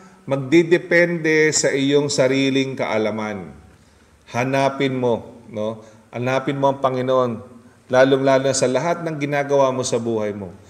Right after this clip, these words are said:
At siya mismo ang magtutuwid ng iyong landas.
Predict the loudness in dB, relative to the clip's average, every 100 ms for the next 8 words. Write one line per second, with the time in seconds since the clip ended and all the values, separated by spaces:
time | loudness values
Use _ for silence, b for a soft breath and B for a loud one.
0 | b -12 -8 -2 0 0 -2 0 0 0
1 | 0 0 -2 -16 B B B -4 0 0
2 | 0 -4 -2 -2 -2 -6 -14 -20 -14 -10
3 | -8 -8 -8 -8 -10 -10 -8 -6 -8 -12